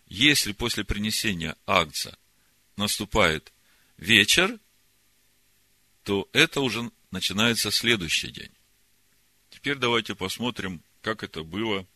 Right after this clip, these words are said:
с Машиахом Иешуа. Ну, э, здесь, конечно, нужно еще нам удостовериться в том, что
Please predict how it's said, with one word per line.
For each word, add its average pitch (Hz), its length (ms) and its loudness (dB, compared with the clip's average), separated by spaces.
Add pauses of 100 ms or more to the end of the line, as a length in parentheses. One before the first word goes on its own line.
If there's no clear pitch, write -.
(460)
с - 100 -14
Машиахом 87 560 -8
Иешуа. - 380 -12 (2000)
Ну, 127 520 -4 (460)
э, 85 400 -18
здесь, 104 300 -4
конечно, 131 420 -4
нужно 117 300 -6
еще 110 500 -4 (220)
нам 104 340 -4 (380)
удостовериться 107 800 -2
в - 80 -14
том, 151 340 -4 (720)
что 104 720 -4